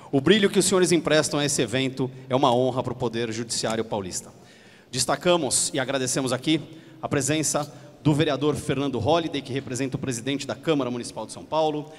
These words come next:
conselheiro do C N J Richard Paikin, desembargador Paulo Sérgio Brant de Carvalho Galizia, presidente do Tribunal Regional Eleitoral de São Paulo, desembargadora federal Marisa Ferreira dos Santos,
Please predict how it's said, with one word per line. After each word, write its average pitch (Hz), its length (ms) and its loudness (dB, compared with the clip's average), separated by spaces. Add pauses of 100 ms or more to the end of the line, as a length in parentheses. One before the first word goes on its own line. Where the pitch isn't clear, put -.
(140)
conselheiro 170 680 0
do 151 140 -2
C 160 160 -2
N 156 140 0
J 147 340 -2
Richard 117 600 -4
Paikin, 156 580 -2 (380)
desembargador 170 580 0
Paulo 175 340 0
Sérgio 156 380 -2
Brant 165 320 -2
de 143 80 -8
Carvalho 151 400 -2
Galizia, 143 540 -4
presidente 147 560 -6
do 139 80 -4
Tribunal 143 400 -4
Regional 135 400 0
Eleitoral 139 480 -2
de 117 80 -10
São 110 160 -10
Paulo, 139 480 -4 (280)
desembargadora 120 600 -4
federal 120 400 -2
Marisa 131 500 -2
Ferreira 131 400 -6
dos 113 160 -12
Santos, 180 560 -6